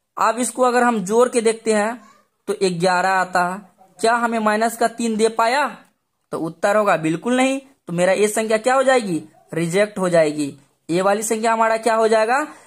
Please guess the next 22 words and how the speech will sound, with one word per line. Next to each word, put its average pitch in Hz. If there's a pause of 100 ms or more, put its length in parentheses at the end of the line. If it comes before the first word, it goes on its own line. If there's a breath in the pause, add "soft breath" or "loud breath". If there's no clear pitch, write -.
(160 loud breath)
रिजेक्ट 220
हो 233
जाएगा। 220 (160)
चलिए, 240
अब 247
इसको 247
हम 247
ट्राई 220
करके 214
देख 208
लेते 196
हैं। 208 (120)
दो 226
और 220
पाँच 226
को 226
जोड़ते 220
हैं 240
तो 247
सात 196
आता 170
है, 175